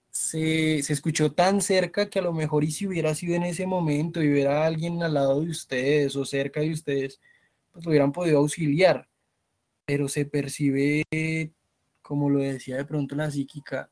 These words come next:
como si no hubiera sido un sonido emitido en ese momento o, o, o por alguien cercano a ustedes en, en el momento en que sonó, sino que ya de pronto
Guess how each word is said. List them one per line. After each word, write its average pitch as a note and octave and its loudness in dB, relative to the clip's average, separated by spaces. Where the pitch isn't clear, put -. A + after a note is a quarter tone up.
como C3+ -6
si C#3 -8
no B2+ -2
hubiera C#3 0
sido E3+ -2
un D#3+ -2
sonido E3+ 0
emitido D3 2
en D3+ 2
ese C#3+ 0
momento D#3 0
o, C3+ 2
o, C3+ -4
o C3 -10
por C#3 0
alguien D3 0
cercano C#3+ 0
a C3 -4
ustedes C#3+ 0
en, C3+ -4
en B2+ -6
el B2 -12
momento C3 -4
en C#3+ 0
que F#3 0
sonó, D#3+ 4
sino F3+ -2
que D3 -2
ya B2+ 2
de B2+ 0
pronto D#3 2